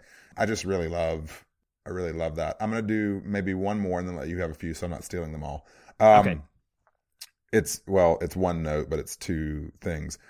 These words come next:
Speaker 1: At the funeral, two things that make my, like, heart break into a million pieces. One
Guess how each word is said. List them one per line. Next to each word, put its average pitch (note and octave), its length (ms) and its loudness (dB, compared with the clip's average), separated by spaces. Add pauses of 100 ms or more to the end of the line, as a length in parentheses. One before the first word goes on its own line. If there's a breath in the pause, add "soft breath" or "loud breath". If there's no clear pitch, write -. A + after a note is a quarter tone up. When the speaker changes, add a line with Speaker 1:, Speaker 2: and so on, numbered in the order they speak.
(140)
Speaker 1:
At A#2+ 300 8
the A#2+ 80 2
funeral, E2 840 -2 (300)
two A#2+ 240 4
things F#2+ 460 -2
that E2 180 -4
make F2 260 -2
my, D#2+ 300 -4
like, D#2 320 -2
heart E2 480 -4
break E2 240 -2
into E2+ 260 -6
a E2 40 -4
million E2 360 -6
pieces. E2 460 0 (420 soft breath)
One G2 640 2